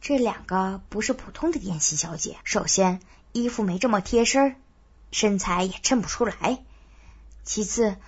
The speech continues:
走路一看呐，就是经过训练的，不是模特儿，就是礼仪小姐出身的。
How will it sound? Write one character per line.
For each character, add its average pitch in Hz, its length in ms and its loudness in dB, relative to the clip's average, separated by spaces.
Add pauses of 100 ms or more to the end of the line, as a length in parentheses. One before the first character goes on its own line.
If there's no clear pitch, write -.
(200)
走 - 240 -8
路 226 220 0
一 196 120 -6
看 233 300 -2
呐， 185 60 -10 (200)
就 202 140 -4
是 - 100 -4
经 220 160 2
过 196 100 -2
训 359 280 -2
练 185 200 -6
的， - 80 -14 (880)
不 233 120 -2
是 247 100 0
模 175 240 0
特 302 200 2
儿， - 180 -6 (100)
就 196 140 -6
是 185 120 -4
礼 170 60 -4
仪 175 180 -8
小 - 200 0
姐 - 80 -8
出 - 180 -10
身 233 240 0
的。 - 80 -6